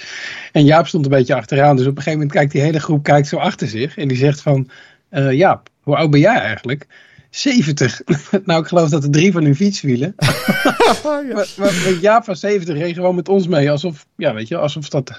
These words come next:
Speaker 1: of dat heel normaal
Speaker 2: Ja.
Speaker 1: is. Maar ja, weet je, dat is gewoon ontzettend knap. En hij heeft heel sterk gereden. En, eh, ja, gewoon een prachtige kerel om erbij te hebben.
Speaker 2: Ja.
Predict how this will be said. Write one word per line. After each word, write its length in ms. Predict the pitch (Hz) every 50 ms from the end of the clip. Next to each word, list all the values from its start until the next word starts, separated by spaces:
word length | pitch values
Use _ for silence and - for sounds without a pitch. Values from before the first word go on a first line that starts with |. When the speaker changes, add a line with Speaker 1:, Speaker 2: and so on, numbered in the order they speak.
| 135 -
Speaker 1:
of 100 | - 143
dat 220 | - 151 143 131 127
heel 160 | 131 156 160
normaal 360 | 151 131 131 147 165 156 117
Speaker 2:
Ja. 60 | 107
Speaker 1:
is. 100 | 117 -
Maar 280 | - 123 120 117 117 113 120
ja, 220 | 139 113 104 98 113
weet 140 | 120 120 -
je, 160 | 143 131 123
dat 200 | 127 131 127 -
is 80 | -
gewoon 200 | - - 143 135 -
ontzettend 520 | - 135 - - - 220 170 139 123 110 -
knap. 280 | - 156 131 110 -
En 60 | 127
hij 80 | 123 120
heeft 160 | 123 123 - 139
heel 220 | 139 147 156 165
sterk 340 | 147 - - 160 143 135 -
gereden. 500 | - - 139 135 143 147 143 139 131 120
En, 280 | 110 131 135 127 127 127
eh, 200 | 127 127 123 123 - - - - - - _
ja, 140 | - 113 113
gewoon 180 | - 127 123
een 60 | 123 120
prachtige 400 | - 151 131 - - 135 123 120
kerel 260 | - 131 131 127 123
om 120 | 123 123 123
erbij 260 | 117 120 120 120 117
te 80 | 117
hebben. 220 | 113 104 104 107 - _ _ _ _ _ _ _ _ _ _
Speaker 2:
Ja. 240 | - 120 113 92 -